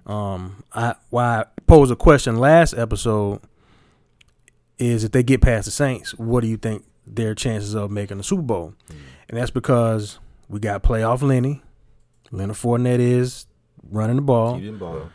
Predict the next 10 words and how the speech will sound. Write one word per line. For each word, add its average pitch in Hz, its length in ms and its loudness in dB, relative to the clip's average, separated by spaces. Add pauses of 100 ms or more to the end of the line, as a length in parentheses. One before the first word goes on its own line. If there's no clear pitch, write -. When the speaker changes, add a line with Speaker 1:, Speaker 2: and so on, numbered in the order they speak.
(480)
Speaker 1:
Um, 95 420 -8
Ronald 107 260 -4
Jones 127 260 2
is 120 100 -2
running 110 300 -2
the 127 60 -2
ball. 110 500 -2
Speaker 2:
Yeah. 71 100 -16 (240)
Speaker 1:
The 104 80 -8
defense 120 800 -6